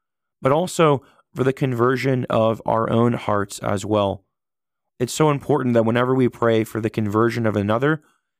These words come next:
we acknowledge that we ourselves are sinners as well, and we should pray for our own conversion, not only the conversion of others, even if their acts are be, to be seen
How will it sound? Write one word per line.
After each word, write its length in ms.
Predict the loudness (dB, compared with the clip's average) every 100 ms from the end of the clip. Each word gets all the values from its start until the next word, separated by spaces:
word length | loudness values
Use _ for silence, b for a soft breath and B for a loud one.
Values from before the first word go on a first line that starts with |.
| _ -2
we 120 | 0
acknowledge 480 | 0 0 0 -2 0
that 180 | -2
we 240 | 0 2 2
ourselves 600 | 0 -2 -2 0 -2 -4
are 160 | -4 -4
sinners 560 | -4 -4 -2 -2 -2
as 200 | -4 -4
well, 380 | -4 -2 -2 -6 b b _ _ _ -2
and 80 |
we 80 | 0
should 180 | 0 -2
pray 300 | -2 0 0
for 320 | -2 -2 0
our 180 | 0 0
own 280 | 0 -2 -2
conversion, 600 | -8 -4 -2 -2 -4 -6 _ _ _ _
not 180 | -6 -2
only 220 | 0 0
the 100 | -2
conversion 720 | -2 -4 0 0 0 -2 -4 -2
of 280 | -2 -2
others, 480 | -2 -2 -4 -6 -12 _ _ _ _ _ -6
even 220 | 0 2
if 140 | 0 0
their 160 | -2
acts 340 | 0 -2 -4 -4
are 140 | -4
be, 120 | -4
to 160 | -6 -4
be 140 | -2 -2
seen 480 | -4 -2 0 0